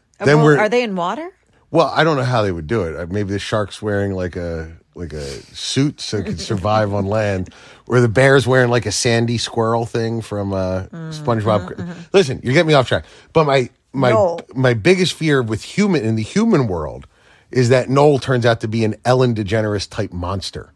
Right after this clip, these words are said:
Speaker 2: Never.
Speaker 1: You say that, but we wouldn't think that Ellen was like that either, did we?
Speaker 2: Uh.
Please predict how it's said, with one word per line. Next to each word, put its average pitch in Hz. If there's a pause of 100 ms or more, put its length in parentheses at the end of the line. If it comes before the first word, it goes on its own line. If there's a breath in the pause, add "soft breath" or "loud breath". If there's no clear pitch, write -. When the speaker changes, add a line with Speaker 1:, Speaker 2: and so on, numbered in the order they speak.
Speaker 2:
Never. 139 (600)
Speaker 1:
You 139
say 190
that, 170
but 139
we 156
wouldn't 160
think 175
that 151
Ellen 233
was 139
like 151
that 165
either, 233
did 190
we? 113 (280)
Speaker 2:
Uh. 359